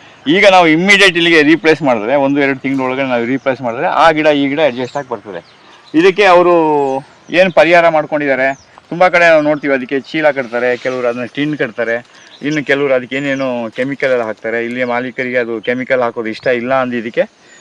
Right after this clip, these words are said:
ಅವರು ಟಿನ್ನನ್ನು ತಂದು ಮಾಡಿದ್ದಾರೆ. ಅದು ಹೇಗೆ ಮಾಡಿದ್ದಾರೆ ಅಂತೇಳಿ ಅದ್ರದ್ದು ವಿಡಿಯೋನ ನಿಮಗೆ ನಾವು ಇದರಲ್ಲಿ ಕಳಿಸ್ಕೊಡ್ತೀವಿ. ಅದನ್ನೇ ಎಲ್ಲ ಸ್ವಲ್ಪ ಅನುಸರಿಸಿ ಒಂದು ವರ್ಷ ಎರಡು ವರ್ಷ ಆಗೋ ಗಂಟ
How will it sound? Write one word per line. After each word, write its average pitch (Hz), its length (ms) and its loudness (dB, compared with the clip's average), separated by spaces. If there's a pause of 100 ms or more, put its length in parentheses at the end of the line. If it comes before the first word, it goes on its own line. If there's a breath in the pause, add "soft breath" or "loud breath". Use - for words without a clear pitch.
(140 soft breath)
ಅವರು 113 200 0 (100)
ಟಿನ್ನನ್ನು 147 380 -4
ತಂದು 120 240 -4
ಮಾಡಿದ್ದಾರೆ. 120 500 -2 (300 soft breath)
ಅದು 147 220 0
ಹೇಗೆ 165 340 4
ಮಾಡಿದ್ದಾರೆ 160 400 4
ಅಂತೇಳಿ 147 340 0
ಅದ್ರದ್ದು 127 320 -2
ವಿಡಿಯೋನ 143 500 -2
ನಿಮಗೆ 120 240 -8
ನಾವು 107 380 -10 (160)
ಇದರಲ್ಲಿ 110 320 -8
ಕಳಿಸ್ಕೊಡ್ತೀವಿ. 117 680 -10 (500 soft breath)
ಅದನ್ನೇ 143 240 -4
ಎಲ್ಲ 147 220 -2
ಸ್ವಲ್ಪ 131 280 -6
ಅನುಸರಿಸಿ 127 800 -6
ಒಂದು 147 220 -4
ವರ್ಷ 147 140 -6
ಎರಡು 147 300 -2
ವರ್ಷ 135 220 -4
ಆಗೋ 139 440 -2
ಗಂಟ 131 220 -4